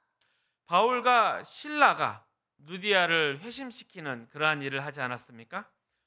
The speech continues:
또 귀신 들린 자를 이렇게 놓아주는, 그 귀신의 권세에서, 어, 놓아주는 그러한 자유를 주는 자, 그리고 복음의 능력을 보여주는 자로 등장을 하는 것이죠. 그런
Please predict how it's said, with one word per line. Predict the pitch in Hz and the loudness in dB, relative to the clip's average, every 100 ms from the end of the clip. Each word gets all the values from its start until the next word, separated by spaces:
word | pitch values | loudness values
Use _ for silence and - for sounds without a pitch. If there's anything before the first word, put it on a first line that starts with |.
| _ | _
또 | 294 269 139 - - | -4 -2 -2 -6 -10
귀신 | 269 285 294 | -8 -6 -6
들린 | 285 269 254 | -6 -4 -4
자를 | 226 214 220 151 - _ - | 0 2 2 0 -6 _ -8
이렇게 | 156 165 160 170 170 170 170 _ | -4 -4 -2 -2 -2 -2 -10 _
놓아주는, | 139 147 202 214 190 110 104 | -6 2 4 4 -2 -14 -16
그 | - 240 | -16 -16
귀신의 | 226 220 247 233 | -14 -10 -4 -4
권세에서, | 185 175 170 175 165 160 160 170 _ _ _ _ | -2 -6 -4 -2 -2 0 -4 -4 _ _ _ _
어, | 127 120 | -20 -8
놓아주는 | 139 170 180 170 147 131 110 | 0 4 4 2 -6 -8 -10
그러한 | - 147 143 143 | -4 -2 0 -2
자유를 | - 139 156 156 151 | -2 2 2 2 -2
주는 | 131 131 117 | -4 -12 -12
자, | 117 - _ _ _ _ | -14 -18 _ _ _ _
그리고 | 175 160 175 175 | -14 -8 -4 -6
복음의 | 175 180 214 220 196 | -6 -6 0 2 2
능력을 | 202 220 247 233 220 | -2 0 2 2 0
보여주는 | 185 180 165 156 | 0 -2 -2 -6
자로 | 143 131 185 269 _ _ _ | -2 -2 -2 -4 _ _ _
등장을 | _ 139 139 131 127 127 127 | _ -12 -4 -2 -2 -4 -6
하는 | 165 151 | -10 -12
것이죠. | 127 113 - - _ _ _ _ _ _ | -10 -12 -16 -20 _ _ _ _ _ _
그런 | - 226 262 233 | -2 2 2 0